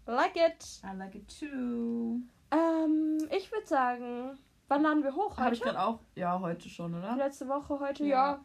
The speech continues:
Speaker 1: Können wir machen. Dann wünschen wir euch ein wundervolles Wochenende.
Speaker 2: Genau, genießt es, auch wenn das Wetter erstmal nicht so mega
Speaker 1: Morgen
Speaker 2: nice
Speaker 1: wäre
Speaker 2: wird.
Speaker 1: eigentlich erster Mai.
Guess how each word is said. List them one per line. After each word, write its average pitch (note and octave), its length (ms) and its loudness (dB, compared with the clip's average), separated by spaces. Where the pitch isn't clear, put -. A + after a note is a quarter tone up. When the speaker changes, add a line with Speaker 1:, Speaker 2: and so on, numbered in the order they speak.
Speaker 1:
Können F4+ 180 -2
wir G#4 120 0
machen. A#3+ 460 -6
Dann D4 220 2
wünschen E4+ 380 -2
wir D#4 80 2
euch D4 140 -2
ein C4+ 100 -8
wundervolles D#4+ 560 -4
Wochenende. B3 640 -6
Speaker 2:
Genau, G3 300 -4
genießt F#3+ 420 -6
es, D4+ 220 -8
auch F#3+ 200 -8
wenn G#3 120 -6
das G3 140 -14
Wetter G#3 400 -8
erstmal G3+ 320 -12
nicht G#3 220 -12
so G3+ 100 -14
mega G3+ 260 -10
Speaker 1:
Morgen C#4 220 -2
Speaker 2:
nice C4+ 80 -6
Speaker 1:
wäre C#4 100 0
Speaker 2:
wird. B3+ 120 -2
Speaker 1:
eigentlich C4+ 220 -8
erster B3 220 -6
Mai. A#3 320 -2